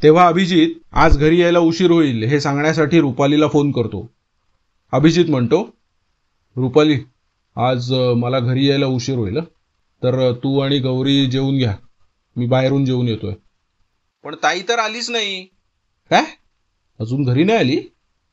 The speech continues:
"ताई म्हणाली ती तुमच्यासोबत घरी येईल." "जास्त वेळ झाला तर जेवून घे असं म्हणाली होती. तुम्ही दोघे सोबत नाही आहात का? ताईचा नंबर पण बंद आहे." अभिजितला लगेच संध्याकाळचं प्रॉमिस आठवतो.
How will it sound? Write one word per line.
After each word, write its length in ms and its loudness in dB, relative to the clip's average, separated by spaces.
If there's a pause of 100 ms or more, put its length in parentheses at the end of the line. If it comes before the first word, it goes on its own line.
(440)
"ताई 180 4
म्हणाली 340 2
ती 100 -4
तुमच्यासोबत 600 2
घरी 260 0
येईल." 320 0 (580)
"जास्त 280 -2
वेळ 200 -4
झाला 280 -4
तर 180 -8
जेवून 340 -8
घे 80 -4
असं 200 -8
म्हणाली 280 -8
होती. 400 -12 (340)
तुम्ही 160 -8
दोघे 240 -4
सोबत 320 -6
नाही 120 -4
आहात 180 -4
का? 180 -4 (440)
ताईचा 320 -4
नंबर 320 -6
पण 180 -6
बंद 260 -8
आहे." 240 -8 (800)
अभिजितला 560 2
लगेच 340 0
संध्याकाळचं 560 0
प्रॉमिस 360 -2
आठवतो. 460 -8